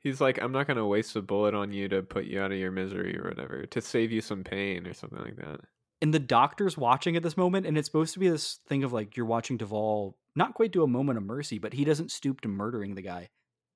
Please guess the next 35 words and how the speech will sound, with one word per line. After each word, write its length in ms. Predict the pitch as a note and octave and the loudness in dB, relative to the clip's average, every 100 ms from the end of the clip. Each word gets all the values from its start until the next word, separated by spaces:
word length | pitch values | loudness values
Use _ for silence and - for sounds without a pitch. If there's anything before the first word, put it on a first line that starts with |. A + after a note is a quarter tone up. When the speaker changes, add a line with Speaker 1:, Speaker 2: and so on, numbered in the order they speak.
| _ _ _ - | _ _ _ 0
Speaker 2:
And 160 | D#3 | 2
you 60 | D#3+ | 2
can 100 | D3+ | 4
tell, 160 | F#3+ | 6
like, 180 | F3 A#2 | 6 4
maybe 260 | B2 B2+ C#3+ | 2 2 2
the 100 | C3+ | 2
doctor 320 | A#2 A#2 C#3+ | 2 0 0
would 100 | C3 | -4
have 100 | G2+ | -4
judged 280 | G#2 G#2 G#2 | -4 -4 -2
him 80 | A#2 | -4
if 60 | |
he 60 | A2 | -4
murdered 360 | F#2 G2 A#2 D3+ | -4 -2 0 2
him. 160 | F#3+ - _ _ _ _ _ _ _ - | 0 -4 _ _ _ _ _ _ _ -6
But 120 | E3 | 0
the 60 | F3 | 4
doctor 360 | F3+ G#3+ C#4 | 4 4 6
also 240 | D#3+ E3+ G3 | 6 6 4
doesn't 260 | E3 F3+ | 2 0
rush 240 | C#3 C#3+ E3 | 2 2 4
over 220 | E3 D3+ | 2 2
to, 180 | C3+ A2+ - - | 0 -2 -6 2
you 80 | G3+ | 6
know, 80 | E3+ | 8
fulfill 340 | D#3 - F#3 | 6 8 8
his 120 | D3+ | 8
Hippocratic 500 | - D3+ - F3 C3+ | 4 0 6 6 6
oath 320 | C3+ F3 D3+ _ _ _ _ _ | 6 4 2 _ _ _ _ _
and, 260 | C#3 C3+ D#3+ | 2 2 4
and 140 | D3 | 4
save 320 | C#3 D3+ E3+ D3 | 6 6 6 4
this 220 | C#3+ - | 0 2
man. 400 | D3+ C#3 E3 | 2 2 0